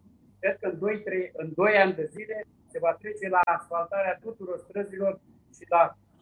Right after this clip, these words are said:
realizarea acestui cartier, așa cum merită și că și acei cetățeni plătesc taxe și impozite către municipiul Ploiești. O altă dorință a domnului primar,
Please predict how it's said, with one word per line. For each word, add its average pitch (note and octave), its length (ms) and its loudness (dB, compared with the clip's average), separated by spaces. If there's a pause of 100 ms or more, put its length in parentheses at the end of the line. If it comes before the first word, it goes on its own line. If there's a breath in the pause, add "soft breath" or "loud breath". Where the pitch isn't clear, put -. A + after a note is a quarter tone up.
(120)
realizarea E3 680 4
acestui F#3+ 440 -14
cartier, F3+ 540 -6 (140)
așa D#3 260 -2 (140)
cum F#3 100 -16 (120)
merită G#3+ 400 -6
și - 220 -16
că E3+ 60 -16 (140)
și G3 100 2
acei F#3 380 2
cetățeni E3 500 -2 (220)
plătesc G3+ 420 2
taxe F#3+ 340 6
și - 180 -12
impozite F3+ 760 -10 (260)
către F#3 580 2 (540)
municipiul E3+ 500 -6
Ploiești. D#3+ 400 0 (720)
O D#3+ 100 0
altă A3+ 320 4
dorință G3 600 -8 (920)
a C3 100 -4
domnului F#3 460 0
primar, F#3 560 2